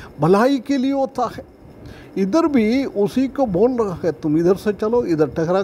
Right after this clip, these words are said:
करो, समुद्र के किनारे पे जाके टेंट लगाओ, उधर डेरा करो।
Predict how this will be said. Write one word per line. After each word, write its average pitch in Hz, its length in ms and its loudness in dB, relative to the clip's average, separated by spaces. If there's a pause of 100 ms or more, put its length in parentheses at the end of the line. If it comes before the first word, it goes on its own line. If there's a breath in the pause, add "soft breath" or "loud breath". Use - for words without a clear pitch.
करो, 247 260 4 (340 loud breath)
समुद्र 170 300 0
के 175 180 -2
किनारे 165 460 2
पे 196 200 2
जाके 175 500 2
टेंट - 680 -2
लगाओ, 220 360 0 (320)
उधर 202 240 4 (100)
डेरा 226 280 2 (120)
करो। 226 220 -2